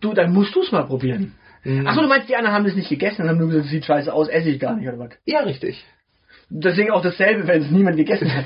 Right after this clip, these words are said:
Speaker 2: <laughs> Genau, das wirkte einfach immer so.
Speaker 1: Ah.
Speaker 2: Und, und diese Finessen, dass, keine Ahnung, der, der Joghurt den einen Tag mit, äh, türkischem Honig, den anderen Tag mit griechischem Honig und den dritten Tag mit Kunsthonig versetzt war, das hat sie gar nicht wahrnehmen können.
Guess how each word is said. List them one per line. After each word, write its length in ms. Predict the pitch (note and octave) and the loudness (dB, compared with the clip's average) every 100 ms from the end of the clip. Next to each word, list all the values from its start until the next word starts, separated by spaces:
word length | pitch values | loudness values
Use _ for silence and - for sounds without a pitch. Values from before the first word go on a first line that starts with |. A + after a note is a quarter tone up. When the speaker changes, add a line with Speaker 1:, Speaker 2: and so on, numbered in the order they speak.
| - | -8
Speaker 2:
<laughs> 100 | - | -4
Genau, 200 | F3+ G#3 | 2 2
das 200 | E3+ D#3 | 2 -2
wirkte 300 | D3 D#3+ E3+ | -2 -2 -2
einfach 340 | A#2+ A#2 B2 A#2 | -2 -2 -4 -2
immer 260 | A#2+ A2+ | -2 -2
so. 220 | A2 G#2+ - - - | -2 -6 -8 -20 -12
Speaker 1:
Ah. 260 | G4+ G4+ B3+ | -8 -8 -4
Speaker 2:
Und, 220 | C#3+ D#3+ | 0 2
und 140 | E3+ | 4
diese 180 | E3+ E3 | 2 0
Finessen, 460 | E3+ D#3+ E3 F3+ F3 | 0 2 2 2 0
dass, 180 | D#3 - | -2 -6
keine 300 | - D3 C#3+ | -6 -2 0
Ahnung, 420 | B2+ D3 D#3+ D3+ | 0 0 0 0
der, 380 | C3+ C#3 C3+ C3+ | 0 2 2 0
der 180 | C3+ C3+ | 2 0
Joghurt 420 | C3 D3 D3+ D3+ | 0 0 0 0
den 140 | C3 | 0
einen 240 | A#2+ C3 D3 | 0 0 -2
Tag 300 | C3+ C3 C3 | 0 -2 0
mit, 220 | C3 B2+ - - | 0 -2 -4 -8
äh, 280 | - B2+ B2+ | 0 2 4
türkischem 520 | F3 F#3+ F3+ E3+ D3 | 2 0 -2 0 0
Honig, 340 | D3 D3+ C#3+ | -2 -2 -2
den 140 | C#3 B2 | 0 0
anderen 340 | B2 C3+ B2+ | 2 2 0
Tag 180 | B2+ B2+ | 0 -4
mit 140 | A#2+ | -2
griechischem 520 | A#2 C#3+ A#3 A3 D3+ D3 | 2 0 0 -4 -2 0
Honig 280 | D#3 C#3 | 0 0
und 80 | C3 | 0
den 160 | B2 B2 | 0 0
dritten 320 | C3+ C#3 C#3 | -2 -4 -2
Tag 160 | - B2+ | -2 -2
mit 160 | A2 | -4
Kunsthonig 600 | - B3+ - F#3+ D#3+ D#3 | 2 0 2 0 2 0
versetzt 460 | - C3 C3+ C3 - | -2 0 -2 -2 0
war, 140 | C3 | 0
das 160 | A#2+ - | 0 -8
hat 140 | B2 | -6
sie 100 | A2+ | -4
gar 160 | G#2 G#2 | -2 -2
nicht 140 | G#2+ | -2
wahrnehmen 420 | G#2+ G#2+ G2+ F#2 | -2 -2 -4 -6
können. 200 | F#2 F#2+ | -8 -10